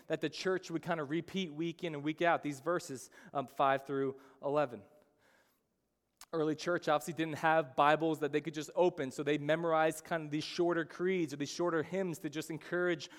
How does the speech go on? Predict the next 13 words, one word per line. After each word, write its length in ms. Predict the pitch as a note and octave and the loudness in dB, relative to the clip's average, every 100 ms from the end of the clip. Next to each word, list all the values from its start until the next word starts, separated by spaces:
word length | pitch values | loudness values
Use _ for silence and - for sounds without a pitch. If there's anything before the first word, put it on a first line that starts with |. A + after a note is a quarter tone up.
| - | -6
one 160 | D#3 C#3+ | -4 0
another 300 | C#3+ C#3 C#3 | 0 0 -2
in 100 | C#3 | -4
the 60 | |
truth 440 | B2 - E3 C#3+ - - - - | -8 -4 -2 -2 -8 -20 -20 -10
of 300 | D3+ C3+ B2 - - | 0 0 0 -8 -20
Christ. 440 | - E3+ D3+ C#3 - | -4 2 2 0 -4
And, 140 | D3 | -4
and, 160 | D3+ D3 | -4 -4
and 140 | D3+ | -4
if 140 | D3+ E3 | -4 -2
you, 220 | D#3+ D3 - - | -4 -4 -10 -4
um, 380 | D#3+ D3+ C#3+ | 0 2 0